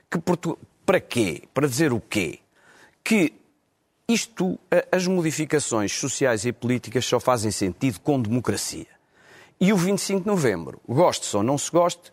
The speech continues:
foi um passo importante para assegurar a democracia. E se ele não tivesse d-, sido dado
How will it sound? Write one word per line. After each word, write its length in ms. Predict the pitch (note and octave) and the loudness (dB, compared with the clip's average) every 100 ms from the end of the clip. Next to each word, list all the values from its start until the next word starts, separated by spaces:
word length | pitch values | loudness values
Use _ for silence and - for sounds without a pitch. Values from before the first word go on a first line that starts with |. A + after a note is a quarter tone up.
| _ | _
foi 400 | - - F#3 E3 | -8 2 4 4
um 180 | D3+ B2+ | 2 0
passo 680 | - F3 E3+ C#3 - D#3 F#3+ | 0 2 2 -2 -4 -2 0
importante 760 | G3 C3+ B2+ - E3 D#3+ - | 0 0 -4 0 0 0 -4
para 220 | - C#3 | 0 0
assegurar 440 | B2+ - A#2+ C3 A2+ | 0 -2 0 2 0
a 40 | |
democracia. 640 | G#2 G#2 G2+ E2+ E2 - _ _ _ - - - | -2 -2 -2 -4 -8 -14 _ _ _ -20 -20 -2
E 60 | D3+ | -2
se 220 | - G#3 | 0 2
ele 100 | G3 | 2
não 140 | F3+ E3 | 2 0
tivesse 360 | D#3+ D3+ C#3+ - | 0 0 -2 -8
d-, 120 | C3+ | -10
sido 460 | - - D3 A2+ G#2+ | -8 -2 -2 0 0
dado 440 | A#2 G2+ - G2+ | 0 0 -8 -14